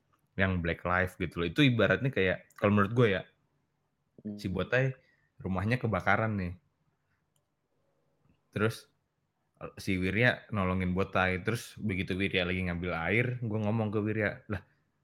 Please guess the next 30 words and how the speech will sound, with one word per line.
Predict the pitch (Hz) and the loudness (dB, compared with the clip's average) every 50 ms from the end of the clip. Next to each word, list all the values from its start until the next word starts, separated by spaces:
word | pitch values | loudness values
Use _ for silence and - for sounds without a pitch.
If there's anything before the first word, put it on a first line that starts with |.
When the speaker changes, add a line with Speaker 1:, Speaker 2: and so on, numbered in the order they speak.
| _ _ _ _ _ _ | _ _ _ _ _ _
Speaker 1:
rumah | - 104 104 107 107 107 | -6 -2 0 2 2 2
gua | 110 135 165 175 180 | 4 4 2 2 0
kok | - - - | -4 -4 -2
nggak | 123 127 123 117 | 0 2 2 2
dibantuin?" | 107 98 90 85 78 - 87 113 131 131 - - _ _ _ _ _ _ _ _ _ _ _ _ _ _ _ | 2 2 0 0 0 0 2 2 2 0 0 -4 _ _ _ _ _ _ _ _ _ _ _ _ _ _ _
Lah, | 120 104 90 - _ | -8 -8 -8 -10 _
si | _ - 85 | _ -8 -4
Wirya | 85 92 101 131 135 | -4 0 2 2 4
nanya, | 139 139 143 135 - - _ _ _ _ _ _ _ | 4 4 2 2 0 -6 _ _ _ _ _ _ _
"Rumah | 104 107 98 110 135 | -2 0 4 4 6
lu | 170 180 | 4 4
kebakaran | 175 139 127 104 - - 135 151 180 202 | 4 2 2 2 2 2 2 4 4 4
nggak?" | 220 196 - - - _ _ _ _ _ _ _ _ _ _ _ _ _ | 4 2 2 0 -6 _ _ _ _ _ _ _ _ _ _ _ _ _
"Ya | - 95 85 | 0 2 2
enggak | 85 113 139 156 165 | 4 4 4 2 2
sih, | 160 - 175 - - | 2 0 -4 -4 -2
tapi | - - 104 - | -4 -4 -2 0
kan | 127 160 156 | 0 0 2
semua | 143 147 135 120 | 2 2 2 4
rumah | 113 117 120 139 160 151 | 4 2 2 2 2 2
penting," | - 147 147 151 147 160 151 151 151 143 131 123 | 4 4 4 4 4 2 2 2 2 2 0 0
gitu | 110 101 87 92 | -2 -2 -2 -4
loh. | 82 80 - _ _ - - - _ _ _ _ _ _ _ _ _ _ _ _ _ _ _ _ _ _ | -4 -6 -8 _ _ -20 -20 -20 _ _ _ _ _ _ _ _ _ _ _ _ _ _ _ _ _ _
Padahal | _ - 101 120 139 | _ 2 4 4 6
yang | 143 135 | 6 4
lagi | 113 107 104 | 4 4 2
bermasalah | 101 101 101 92 87 82 - - 101 123 143 143 | 2 2 0 0 0 -2 -2 -2 0 2 2 2
rumahnya | 139 113 101 92 90 87 | 2 2 2 0 0 -2
si | 87 - | -2 -4
Botai. | 87 82 92 104 - - 90 80 85 87 98 92 | -2 -2 -2 -2 -2 -4 -6 -4 -6 -6 -8 -10